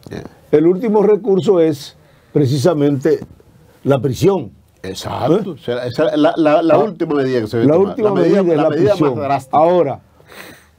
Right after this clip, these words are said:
Speaker 2: hay una fase, hay una fase que necesariamente tiene que estar en prisión, porque de otra manera, de otra manera, el acusado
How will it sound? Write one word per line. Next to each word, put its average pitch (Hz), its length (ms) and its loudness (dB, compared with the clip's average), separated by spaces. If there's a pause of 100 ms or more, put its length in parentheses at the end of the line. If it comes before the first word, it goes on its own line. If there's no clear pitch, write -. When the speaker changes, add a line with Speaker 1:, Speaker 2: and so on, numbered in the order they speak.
(240)
Speaker 2:
hay 226 180 4
una 254 240 -2
fase, 196 640 -2
hay 151 160 0
una 190 200 2
fase 139 460 -4 (760)
que 165 140 2
necesariamente 196 1040 0
tiene 170 300 2
que 175 80 -2
estar 175 260 0
en 170 140 0
prisión, 123 500 0 (640)
porque 180 340 2
de 170 120 2
otra 233 240 0
manera, 190 680 2 (180)
de 139 120 0
otra 180 200 0
manera, 139 540 0
el 147 160 2
acusado 160 560 2